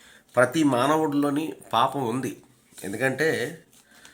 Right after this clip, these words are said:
పాపము లేకుండా మానవుడు లేడు. దావీదు గారు యాభై ఒకటో కీర్తనలో ఒక మాట ఉన్నది.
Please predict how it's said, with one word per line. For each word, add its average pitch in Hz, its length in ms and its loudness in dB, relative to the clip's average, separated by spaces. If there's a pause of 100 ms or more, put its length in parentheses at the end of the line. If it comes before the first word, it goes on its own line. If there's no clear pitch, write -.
(520)
పాపము 135 300 2
లేకుండా 127 400 0
మానవుడు 110 460 -4
లేడు. 95 380 -8 (1160)
దావీదు 131 360 4
గారు 135 460 0
యాభై 110 300 0
ఒకటో 117 180 -2
కీర్తనలో 104 420 -8
ఒక 95 80 -6
మాట 92 300 -8
ఉన్నది. 87 240 -12